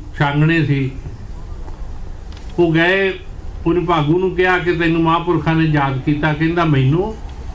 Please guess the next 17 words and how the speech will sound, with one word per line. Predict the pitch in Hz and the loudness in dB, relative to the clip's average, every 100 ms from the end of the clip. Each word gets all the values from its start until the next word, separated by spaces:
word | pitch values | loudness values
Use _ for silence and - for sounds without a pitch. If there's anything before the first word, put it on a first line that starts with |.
| - - | -8 0
ਤੁਹਾਨੂੰ | 156 160 | 2 4
ਕੋਈ | 165 165 | 2 2
ਭੁਲੇਖਾ | 170 156 131 165 | 2 0 0 0
ਲੱਗਾ | 160 127 127 113 | 0 0 0 2
ਹੋਣਾ।" | 113 110 113 - - - - - - - - - - - - - - - - - - - - - - - | 2 0 -2 -6 -12 -6 -4 -4 -4 -10 -12 -12 -10 -10 -10 -10 -10 -10 -10 -10 -10 -12 -12 -12 -8 0
ਪਰ | 160 | 2
ਜਦੋਂ | 160 180 196 | 4 4 2
ਉਹਨੇ | 202 | 0
ਕਿਹਾ, | 196 208 | 0 0
"ਨਹੀਂ, | 202 202 | 0 -2
ਤੁਹਾਨੂੰ | 190 175 175 | 0 2 2
ਨਹੀਂ | 196 | 2
ਬੁਲਾਇਆ," | 180 165 143 147 151 143 147 - - - - - - - | 2 2 2 2 2 -2 -6 -8 -8 -8 -6 -6 -6 -2
ਉਹ | 156 | 0
ਆਇਆ, | 147 147 165 170 170 - - - - - - - - - - 160 | 2 2 2 2 -2 -8 -10 -8 -8 -8 -8 -10 -10 -12 -6 0
ਟਾਹਲੀਆਂ | 160 170 170 160 | 2 2 2 0
ਛਾਂਗੀਆਂ, | 151 143 143 156 165 | 0 2 2 4 2